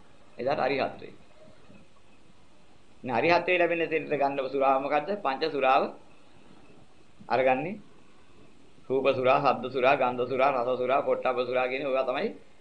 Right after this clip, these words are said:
චන්ද රාගෙන් ගත්තාම තමයි සුරා වෙන්නේ. ඒතකොට තමයි මත් වෙලා, මේ මිහිරියාවටපත් වෙලා, මත් වෙලා ප්‍රමාද වෙලා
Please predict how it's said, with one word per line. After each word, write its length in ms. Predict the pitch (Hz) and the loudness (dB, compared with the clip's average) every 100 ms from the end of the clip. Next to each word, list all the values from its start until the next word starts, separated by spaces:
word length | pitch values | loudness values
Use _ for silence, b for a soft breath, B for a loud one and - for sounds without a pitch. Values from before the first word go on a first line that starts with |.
| - - - | -20 -20 -14
චන්ද 240 | - 123 131 | -8 -2 2
රාගෙන් 320 | 131 131 139 | 4 2 0
ගත්තාම 320 | 117 127 127 | -2 -2 -2
තමයි 200 | 135 151 | -2 -4
සුරා 240 | 135 120 | -2 -2
වෙන්නේ. 200 | 98 107 | -2 -8
ඒතකොට 220 | 104 123 120 | -4 -2 0
තමයි 160 | 147 | 0
මත් 180 | 127 123 | -2 -2
වෙලා, 260 | 123 127 - - - - - | -2 -2 -6 -16 -20 -20 -8
මේ 160 | 123 | -4
මිහිරියාවටපත් 680 | 123 123 123 123 113 113 - | -2 0 2 2 2 -2 -2
වෙලා, 180 | 139 131 | -2 0
මත් 160 | 113 - | -2 0
වෙලා 200 | 123 113 | 0 0
ප්‍රමාද 320 | 113 117 113 | 0 0 2
වෙලා 220 | 135 | 0